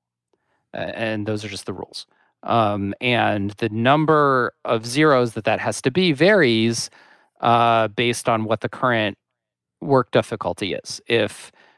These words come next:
there are too many, i-, if blocks are being made too quickly, then the work difficulty goes up. If the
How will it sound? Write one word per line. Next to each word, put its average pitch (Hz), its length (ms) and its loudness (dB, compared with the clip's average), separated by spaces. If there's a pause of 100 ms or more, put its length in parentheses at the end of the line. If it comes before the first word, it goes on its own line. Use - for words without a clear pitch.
(140)
there 120 320 2
are 107 460 2
too 156 220 0
many, 131 640 0
i-, - 40 -6
if 120 340 0
blocks 131 400 0
are 123 100 4
being 117 360 -2
made 110 500 -2
too 113 160 -8
quickly, 208 480 0 (480)
then 113 800 2 (160)
the 110 180 2
work 104 240 -2
difficulty 113 520 -2
goes 101 220 -4
up. - 260 2 (420)
If - 260 -8
the 107 360 0